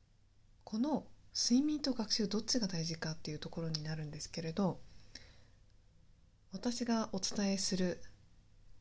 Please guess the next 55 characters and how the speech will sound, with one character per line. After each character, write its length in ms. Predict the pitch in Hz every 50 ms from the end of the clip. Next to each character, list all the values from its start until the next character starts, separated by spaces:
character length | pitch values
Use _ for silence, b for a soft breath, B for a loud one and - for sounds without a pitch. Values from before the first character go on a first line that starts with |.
| - - -
こ 60 | 180
の 100 | 160 160
回 280 | - - - 196 190 190
答 180 | 190 175 170
と 140 | 165 - 175
い 100 | 165 160
う 60 | 156
か、 240 | - - - 165 - - B B B B B B B B B B B
あ 60 | -
の 80 | 170 165
内 240 | 160 165 175 175 175
容 300 | 175 170 170 165 - - - - - - 196
に 100 | 185 180
つ 140 | - -
い 60 | 165 156
て 280 | - - - - - - - - - - - - - - - - - - - - - - -
で 80 | 175
す 140 | 160 - -
ね、 180 | 156 160 185 - b b b b
こ 100 | b 185
れ 60 | 185
か 100 | 185 -
ら 80 | - 170
お 40 | 165
伝 240 | - - - 165 160
え 20 |
し 100 | - -
ま 100 | 160 160
す 100 | - -
ね。 180 | 180 180 208 233 - - - - - - - - - -
私 300 | 165 180 220 - 285 269
が 100 | 277 269
考 260 | - 254 254 247 254
え 100 | 240 208
る 80 | 185 160
の 100 | 151 156
は、 160 | 170 175 -
睡 260 | - - - 220 226
眠 120 | 247 262 247
と 120 | - 240
学 200 | 233 226 226 -
習 160 | - - 202
ど 120 | 185 196 202
ち 120 | - 240
ら 80 | - 170
が 80 | 160
大 160 | 160 156 151
事 100 | 151 165
か 180 | 156 - - 151
と 200 | - - 160 - - -
言 100 | 175 170
わ 100 | 165 170
れ 120 | 165 165
る 160 | 165 165 165 - - -
と、 300 | 320 311 240 156 -